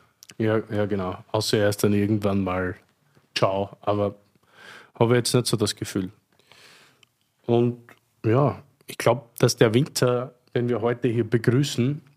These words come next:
auch der Meinung ist. Der macht nämlich auch sehr, sehr zarte Weine. Das ist eine große, wie soll ich sagen,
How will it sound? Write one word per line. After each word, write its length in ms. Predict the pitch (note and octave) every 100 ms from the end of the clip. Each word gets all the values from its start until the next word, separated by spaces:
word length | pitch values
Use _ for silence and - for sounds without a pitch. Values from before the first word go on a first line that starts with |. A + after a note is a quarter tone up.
| _ - -
auch 200 | - D3
der 100 | -
Meinung 380 | G#2 F#2+ F#2 F#2+
ist. 200 | F#2+ -
Der 60 | A2+
macht 260 | B2 -
nämlich 300 | C3 A#2+ A#2+
auch 160 | A#2+ C3+
sehr, 300 | - A2+ G#2+
sehr 240 | - G#2
zarte 400 | - G#2+ A2+ B2+
Weine. 340 | B2+ A#2+ C#3 E3 - _ - - _
Das 80 | _ C3
ist 140 | -
eine 80 | C3+
große, 720 | - A#2+ B2+ - C#3 B2+ B2+ C3+
wie 80 |
soll 180 | B2 C3
ich 120 | A#2+
sagen, 320 | - C3 B2+